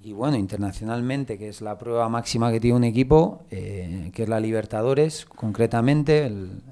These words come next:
el, la máxima competición de, de que se puede disputar, pues han, han clasificado bien y encima contra, contra ri-, contra un rival,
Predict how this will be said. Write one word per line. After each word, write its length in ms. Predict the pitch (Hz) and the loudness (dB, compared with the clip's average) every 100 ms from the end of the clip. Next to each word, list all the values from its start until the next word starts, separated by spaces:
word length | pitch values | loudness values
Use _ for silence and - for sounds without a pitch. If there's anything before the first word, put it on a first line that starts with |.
| 127 | -12
el, 360 | 95 90 80 87 | -8 -8 -6 -4
la 80 | |
máxima 420 | 101 110 - 113 107 | 0 0 0 0 0
competición 580 | 107 107 107 127 131 | -2 -4 -2 0 2
de, 220 | 113 104 - - - - - - - - | 2 0 -4 -16 -20 -20 -20 -20 -20 -8
de 520 | 117 107 101 104 107 | -4 -2 -2 -4 -4
que 100 | 113 | -4
se 120 | 110 | -2
puede 280 | 104 127 131 | 2 4 6
disputar, 540 | 123 113 127 143 151 165 | 4 0 2 8 8 8
pues 240 | 113 95 | 2 0
han, 480 | 107 113 110 104 104 | 0 0 0 -2 -4
han 300 | 117 120 113 | -2 0 0
clasificado 580 | 113 113 113 107 120 113 | -2 -4 -4 -4 -2 0
bien 280 | 131 147 135 | 2 0 -2
y 80 | |
encima 380 | 110 - 131 123 | -6 -6 -4 -4
contra, 560 | 110 110 107 104 98 - | -4 -2 0 0 0 -6
contra 400 | - 107 104 107 | -4 -2 0 0
ri-, 380 | 107 113 - - | 0 -2 -2 -10
contra 260 | 110 110 107 | -10 -6 -2
un 120 | 113 | 0
rival, 400 | 117 113 113 110 | 4 6 6 2